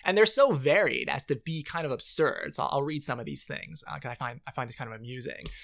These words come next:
So, uh, he, he says, "Look, there's lots of different pleasures. There's the pleasure of skill, the pleasure of a good name, the pleasure of benevolence, the pleasure of memory,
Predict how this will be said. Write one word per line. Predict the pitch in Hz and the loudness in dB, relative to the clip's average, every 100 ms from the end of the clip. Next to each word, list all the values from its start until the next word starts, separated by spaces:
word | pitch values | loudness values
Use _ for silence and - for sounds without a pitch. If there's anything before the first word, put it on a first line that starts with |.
| - - - _ | -18 -20 -20 _
So, | - 151 151 147 147 | 2 4 6 6 6
uh, | 175 135 139 | 4 4 2
he, | 147 151 - | -4 -10 -10
he | 160 | -6
says, | - 147 143 | -2 -2 -2
"Look, | 339 359 | -4 0
there's | 156 143 | 2 2
lots | 185 269 | 0 0
of | 147 | -2
different | 120 - - | -4 -12 -8
pleasures. | - - 90 101 | -6 -4 -4 -4
There's | 131 - | -4 -8
the | |
pleasure | - 131 127 147 | -6 -4 -2 -2
of | 160 | 2
skill, | - - 226 190 - 53 | 2 2 4 4 2 -4
the | - | -8
pleasure | - 175 190 208 | -4 -2 2 2
of | 208 | 2
a | |
good | 170 208 165 | 6 6 6
name, | 185 208 117 - 147 | -4 -4 -4 -6 -8
the | 131 | -6
pleasure | - 202 214 | 0 0 2
of | 196 135 | 2 4
benevolence, | 165 151 180 135 - - | 2 2 -2 -6 -4 -6
the | - | -6
pleasure | - 143 143 170 | -4 -2 -2 -4
of | 147 | -4
memory, | 139 180 139 50 - | -4 -4 -6 -8 -12